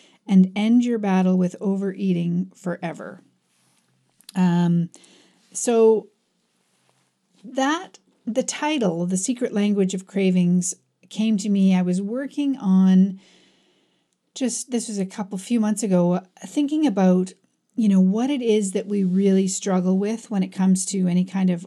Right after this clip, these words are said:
overeating habit or any kind of unwanted habit. And what do we misunderstand? What is the key issue that we misunderstand about what's going on when we have an unwanted habit?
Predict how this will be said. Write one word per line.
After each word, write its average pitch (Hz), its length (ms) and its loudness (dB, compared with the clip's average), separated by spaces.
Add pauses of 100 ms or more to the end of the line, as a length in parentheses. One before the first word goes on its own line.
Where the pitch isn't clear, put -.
overeating 185 640 0
habit 175 640 -6
or 170 520 -4 (500)
any 202 340 2
kind 170 300 -6
of 156 140 -12 (100)
unwanted 170 600 2
habit. 165 560 -10 (640)
And 208 480 0
what 247 340 -2
do 294 100 -4
we 233 180 2
misunderstand? 196 1500 -2 (360)
What 220 300 -4
is 262 160 -6
the 196 100 -4
key 233 440 -6
issue 185 440 -2
that 175 120 -6
we 175 120 -2
misunderstand 180 1000 -2
about 170 360 -8 (380)
what's 202 320 -2
going 185 320 4
on 165 400 -4
when 185 160 -2
we 175 100 -4
have 165 600 -8 (580)
an 190 140 8
unwanted 170 560 0
habit? 160 480 -12